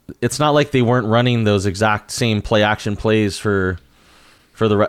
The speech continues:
for the twelve games that we were winning and beating, beating teams. You know what I mean? And it's like,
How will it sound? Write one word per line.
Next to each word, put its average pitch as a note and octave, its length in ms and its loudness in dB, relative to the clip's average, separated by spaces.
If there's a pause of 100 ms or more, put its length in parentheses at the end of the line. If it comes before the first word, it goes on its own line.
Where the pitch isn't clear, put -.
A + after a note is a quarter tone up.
(120)
for A2 160 -2
the G2+ 120 0
twelve G#2+ 300 0
games G2+ 240 -2
that F#2 100 -2
we G#2 100 0
were G2+ 100 2
winning F#2 420 -4
and F#2+ 120 -8
beating, F#2+ 480 -4
beating G#2 320 -2
teams. E2 320 -6
You F#2+ 80 -2
know F#2+ 60 -2
what F#2 80 -4
I F2+ 60 -4
mean? F#2 280 -4
And F#2 120 -4
it's F#2 160 -6
like, F#2 340 -2